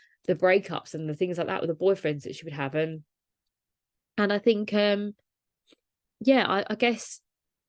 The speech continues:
she didn't see in that time that she was projecting her insecurities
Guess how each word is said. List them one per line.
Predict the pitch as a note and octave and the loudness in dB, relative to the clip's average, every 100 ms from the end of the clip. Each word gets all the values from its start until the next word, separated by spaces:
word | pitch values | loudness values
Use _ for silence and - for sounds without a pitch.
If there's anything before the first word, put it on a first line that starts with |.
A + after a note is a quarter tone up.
| _ _ _ _ _ _ _ _ _ | _ _ _ _ _ _ _ _ _
she | - - C#4+ C#4 | -10 0 2 4
didn't | A#3+ A#3 G#3+ - | 2 0 -2 -4
see | - B3 G3 D#3+ | 2 4 4 2
in | D#3+ | -4
that | - - | -10 -12
time | - G#3 D#3 D3 D3 | -10 -4 -2 -4 -4
that | - - | -6 -4
she | A3 | -2
was | G#3+ | -2
projecting | G3+ F3+ G3+ - F3+ | -2 -4 -2 -2 -6
her | E3 | -4
insecurities | D#3+ D#3+ E3+ - G3+ F3+ E3 D3+ C#3+ D#3+ E3 | -4 -4 -10 -4 -2 0 -2 -2 -2 -4 -6